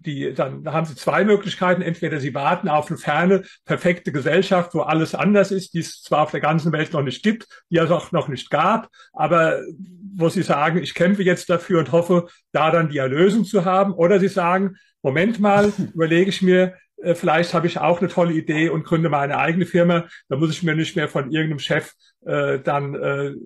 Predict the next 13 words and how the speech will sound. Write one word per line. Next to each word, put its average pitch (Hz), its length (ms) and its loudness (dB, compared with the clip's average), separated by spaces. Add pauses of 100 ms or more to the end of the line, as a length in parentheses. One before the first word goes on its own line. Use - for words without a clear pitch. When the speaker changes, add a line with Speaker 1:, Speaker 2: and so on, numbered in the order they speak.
(200)
Speaker 1:
Befehle 156 420 0
geben 117 280 -6
lassen. 117 240 -10
Und 143 40 -10
dann, 208 260 2
dann 202 200 2
kündige 220 400 2
ich 202 120 0
und 190 140 -6
mache 190 220 -2
meine 180 240 2
eigene 170 260 0
Firma, 175 400 2